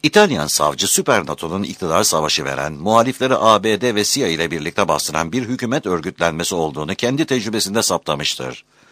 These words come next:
nato ülkelerinin birer hükümeti var. Almanya'nın, Fransa'nın, İngiltere'nin, Belçika, Hollanda, Lüksemburg, İtalya, Yunanistan, Türkiye'nin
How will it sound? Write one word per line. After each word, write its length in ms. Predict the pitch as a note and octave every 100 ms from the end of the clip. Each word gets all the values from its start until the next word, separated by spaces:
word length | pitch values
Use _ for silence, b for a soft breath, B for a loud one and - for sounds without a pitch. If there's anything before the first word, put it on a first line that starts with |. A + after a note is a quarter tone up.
| B B B B B
nato 300 | E3 A3+ C#3+
ülkelerinin 640 | F2 - D#2 C#2+ D#2+ G#2
birer 220 | G#2+ A#2
hükümeti 420 | G2 G2 E2 D#2 C2
var. 200 | B1+ - B B
Almanya'nın, 540 | A#2 A#2+ D2 D2 C#2 F2
Fransa'nın, 520 | G2+ F#2 D#2 E2 E2
İngiltere'nin, 640 | F2+ F2 D#2+ F2 D2 E2
Belçika, 380 | F#2 F2 G2+ F#2
Hollanda, 440 | E2+ F2+ E2+ E2
Lüksemburg, 600 | E2+ G2 - E2+ E2 F2+
İtalya, 360 | G2 - F2 E2+
Yunanistan, 580 | F2 F2+ E2+ E2+ E2 E2+
Türkiye'nin 540 | C3+ C3+ D2+ D2+ G2